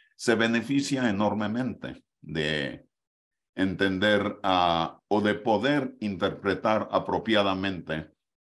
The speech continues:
ah, algo, ah, y transponerlo de una arte a la otra. Este es un ejemplo muy simple de la interdisciplinariedad que puede existir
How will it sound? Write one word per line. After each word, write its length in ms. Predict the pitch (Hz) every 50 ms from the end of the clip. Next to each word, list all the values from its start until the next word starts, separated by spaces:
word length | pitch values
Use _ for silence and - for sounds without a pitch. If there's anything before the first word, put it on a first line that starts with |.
| _ _ _ _ _
ah, 280 | - 80 92 90 - -
algo, 640 | - 104 107 107 92 92 80 85 90 95 95 - - _ _ _ _ _ _ - -
ah, 680 | 92 98 98 101 98 95 92 92 92 87 - - - _ _ _ _ _
y 140 | 131 131 127
transponerlo 920 | - 139 135 127 127 - - 131 135 139 147 147 143 135 135 135 135 131
de 160 | - 113 101
una 360 | 107 117 123 113 110 110 104
arte 560 | - 110 104 104 101 - - - 95 92 - -
a 120 | 85 87
la 180 | 82 80 76 73
otra. 500 | 71 62 57 - _ - 65 67 - _ _ _ _ _ _ _ _ _ _ _ _ -
Este 280 | 143 175 170 - 180
es 100 | 170 175
un 160 | 165 151 165
ejemplo 420 | 147 135 151 151 151 135 127 135 135
muy 280 | 147 165 190 196 185
simple 580 | 165 - - 160 147 127 110 98 110 113 110 110
de 140 | 113 120 117
la 120 | 113 113
interdisciplinariedad 1600 | 110 107 104 92 110 107 98 90 87 101 95 - 117 90 85 95 110 107 104 104 104 98 98 101 101 104 120 120 113 101 -
que 120 | - 107 92
puede 360 | - - 117 110 101 107 98
existir 760 | 85 - - - 95 90 - - 110 117 107 95 85 82